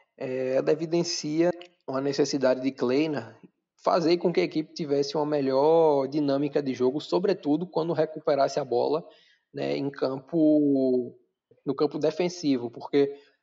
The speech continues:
Haldner, que vem sendo aí o, o principal ladrão de bolas do Náutico nessa Série B,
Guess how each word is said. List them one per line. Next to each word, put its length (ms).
Haldner, 680
que 120
vem 180
sendo 420
aí 300
o, 460
o 60
principal 480
ladrão 400
de 80
bolas 340
do 100
Náutico 360
nessa 220
Série 280
B, 280